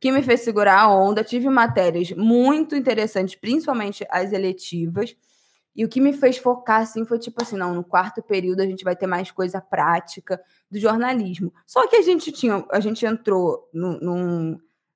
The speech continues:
nessa, nessa parte, né, na específica, né, de, de jornalismo,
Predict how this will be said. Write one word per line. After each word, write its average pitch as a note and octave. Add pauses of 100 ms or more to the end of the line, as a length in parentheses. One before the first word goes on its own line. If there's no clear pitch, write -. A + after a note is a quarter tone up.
(440)
nessa, F#3+
nessa F#3+
parte, E3+
né, F#3+
na F#3
específica, F#3
né, F#3
de, E3
de D#3+
jornalismo, F3